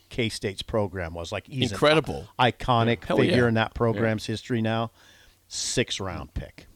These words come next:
Speaker 1: Six round pick.
Speaker 3: Mo Ibrahim.
Speaker 1: Mo
Speaker 2: Was he
Speaker 1: Ibrahim.
Speaker 2: drafted?
Speaker 3: I think he was free agent.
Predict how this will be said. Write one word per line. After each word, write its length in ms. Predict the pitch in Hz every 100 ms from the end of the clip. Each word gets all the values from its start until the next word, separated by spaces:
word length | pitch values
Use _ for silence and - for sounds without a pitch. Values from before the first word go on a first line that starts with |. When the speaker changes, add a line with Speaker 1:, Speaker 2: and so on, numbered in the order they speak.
| _ _ -
Speaker 1:
Six 480 | - - 139 - -
round 320 | 85 71 64
pick. 140 | - -
Speaker 3:
Mo 280 | 104 120 120
Ibrahim. 560 | 113 98 92 78 82 - _ - _ _ _ _ _ _ 104
Speaker 1:
Mo 340 | 110 135 135
Speaker 2:
Was 120 | 120
he 60 | 113
Speaker 1:
Ibrahim. 220 | - 127
Speaker 2:
drafted? 260 | 175 - 349 -
Speaker 3:
I 40 |
think 100 | 104
he 60 | 110
was 120 | 104
free 200 | - 104
agent. 260 | 98 92